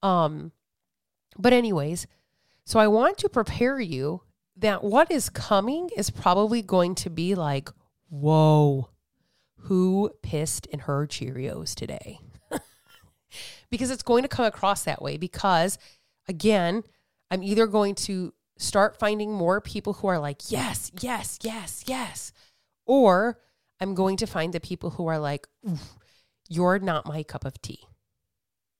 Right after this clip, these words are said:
And I have the shirt that says, "I'm not everybody's cup of tea, but I'm somebody's shot of whiskey." Like, that's obviously,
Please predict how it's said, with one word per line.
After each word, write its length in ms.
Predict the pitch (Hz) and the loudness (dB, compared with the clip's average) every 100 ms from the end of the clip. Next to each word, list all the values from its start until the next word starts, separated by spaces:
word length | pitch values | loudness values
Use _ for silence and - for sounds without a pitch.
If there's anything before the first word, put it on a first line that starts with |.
| _ _ _ _ _ _ - - - | _ _ _ _ _ _ -20 -20 -10
And 140 | 208 190 | -4 -2
I 40 | |
have 200 | 180 196 | 0 -2
the 80 | 175 | -2
shirt 360 | - 208 170 - _ _ _ _ _ _ - | -4 -2 -2 -4 _ _ _ _ _ _ -12
that 160 | 180 175 | -6 -4
says, 340 | - 160 156 - | -2 -4 -4 -8
"I'm 80 | 175 | -4
not 160 | 160 | -2
everybody's 380 | 175 196 175 170 | -2 0 0 -2
cup 180 | - 180 | -4 -8
of 80 | 151 | -6
tea, 300 | 156 170 180 | -6 -6 -2
but 160 | 165 | -2
I'm 100 | 147 | -2
somebody's 380 | 151 175 170 160 | -4 -2 -2 -4
shot 200 | - 160 | -2 -2
of 60 | 131 | -2
whiskey." 480 | 139 - 254 254 _ _ - | -4 -6 -8 -8 _ _ -18
Like, 180 | 143 | -16
that's 240 | - 143 - | -14 -14 -10
obviously, 460 | 147 151 - 151 | -10 -10 -12 -12